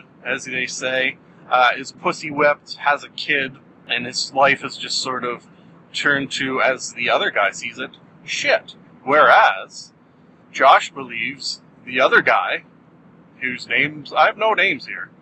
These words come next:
just Josh Duhamel and other guy. I don't have character names, I have no names at all. Just, there's only two people, so if I say Josh and the other guy, that's how you'll know. The other guy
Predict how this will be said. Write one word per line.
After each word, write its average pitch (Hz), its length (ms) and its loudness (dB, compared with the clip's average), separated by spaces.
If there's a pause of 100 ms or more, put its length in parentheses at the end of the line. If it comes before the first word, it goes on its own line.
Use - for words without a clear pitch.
(180)
just 165 220 -8
Josh 165 300 6
Duhamel 147 340 -2
and 135 80 -8
other 143 220 -2
guy. 95 300 -4 (160)
I 147 120 4
don't 127 120 -2
have - 60 -18
character 214 380 2
names, 214 320 0
I 240 80 -8
have 247 100 -2
no 254 140 4
names 240 240 2
at 220 80 -6
all. 190 280 8 (240)
Just, 214 180 -10
there's 226 120 -6
only 233 200 -2
two 214 180 -10
people, 185 420 -4
so 131 380 0 (380)
if - 60 -18
I 160 80 2
say 175 220 0
Josh 147 540 4
and 139 140 -10
the 131 140 -12
other 135 180 -4
guy, 98 300 -4 (320)
that's 151 160 -12
how 143 100 -2
you'll 143 180 -6
know. 113 260 -4 (520)
The 160 120 2
other 233 160 6
guy 190 480 6